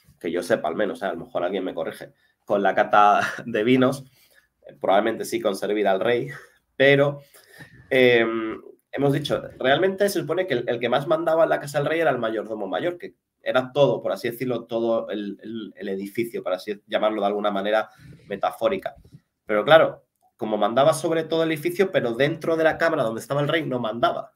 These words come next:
Entonces, claro, mandaba sobre todo menos sobre donde estaba el rey. Entonces, claro, es, eso es, al final es lo importante, si lo importante es estar cerca del rey. O sea, todo el mundo le tiene que quedar claro que en la corte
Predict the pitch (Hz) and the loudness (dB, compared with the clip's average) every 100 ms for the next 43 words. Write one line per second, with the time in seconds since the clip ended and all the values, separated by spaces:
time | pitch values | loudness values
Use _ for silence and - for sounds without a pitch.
0 | _ - 123 135 147 95 90 104 135 175 | _ -12 -8 -4 -2 -2 -4 2 4 6
1 | 190 190 _ _ _ - 147 147 147 185 | 4 -2 _ _ _ -2 0 0 0 0
2 | 196 143 127 127 120 117 110 101 104 - | 0 0 -2 -2 -4 -4 -4 -4 -4 -2
3 | 127 98 92 - _ _ - - 127 143 | 0 0 -2 -10 _ _ -12 -8 0 2
4 | 113 - - 113 - 123 160 147 143 139 | 2 -2 -10 -12 -8 -4 -2 0 -2 0
5 | 143 151 151 117 98 - 143 - 101 95 | -2 0 -2 -2 -4 -4 -6 -8 -8 -6
6 | 190 135 143 147 139 131 - - 92 95 | -4 -2 -4 -4 -4 -4 -6 -6 -6 -6
7 | - - _ _ - - 123 - 151 165 | -10 -14 _ _ -20 -4 -2 0 2 0
8 | 147 139 123 131 123 117 107 104 143 143 | 2 0 2 0 -2 0 0 2 0 0
9 | 113 107 147 147 175 - | 0 -2 -2 -2 -2 -6